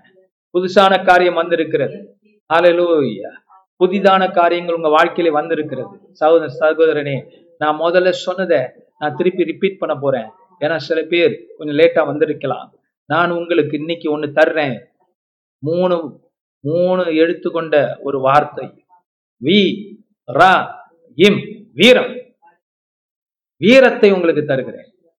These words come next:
விசுவாச வீரம். ஹல்லேலூயா. விசுவாசத்தின் வீரத்துல நில்லுங்கள், நில்லுங்கள். அப்பொழுது பிசாசு உங்களை விட்டு ஓடி போவான் என்று வேதம் சொல்கிறது. நீங்க புறமுதுகிட்டு ஓடக்கூடாது.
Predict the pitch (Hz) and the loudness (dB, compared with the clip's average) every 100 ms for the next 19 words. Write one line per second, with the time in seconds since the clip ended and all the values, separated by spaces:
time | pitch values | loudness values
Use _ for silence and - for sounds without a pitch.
0 | _ 160 170 240 247 233 214 185 156 - | _ -2 4 6 6 6 4 4 0 -6
1 | - _ _ _ _ _ 196 _ _ 165 | -16 _ _ _ _ _ _ _ _ 0
2 | 180 180 180 175 131 110 - - _ _ | 4 4 4 0 -4 -10 -16 -20 _ _
3 | - 190 190 254 214 220 214 190 202 247 | -2 2 4 4 4 0 -2 0 6 6
4 | 240 240 208 165 139 190 262 240 147 - | 6 2 0 0 0 2 4 4 0 -14
5 | - - _ _ _ _ _ _ _ _ | -20 -20 _ _ _ _ _ _ _ _
6 | _ _ _ _ - 208 254 233 156 151 | _ _ _ _ 0 2 4 2 0 -4
7 | 170 202 185 170 202 202 254 220 202 196 | 0 2 2 0 -2 4 4 6 4 2
8 | 196 202 180 214 247 - 185 170 165 147 | 2 2 4 4 4 2 2 2 0 -2
9 | 147 151 143 - 127 - - _ _ _ | -2 -2 -4 -12 -18 -20 -20 _ _ _
10 | _ _ _ _ 165 165 - 180 220 226 | _ _ _ _ -2 -2 0 4 6 6
11 | 226 226 214 208 190 175 196 165 135 - | 4 4 2 2 4 6 4 2 -4 -6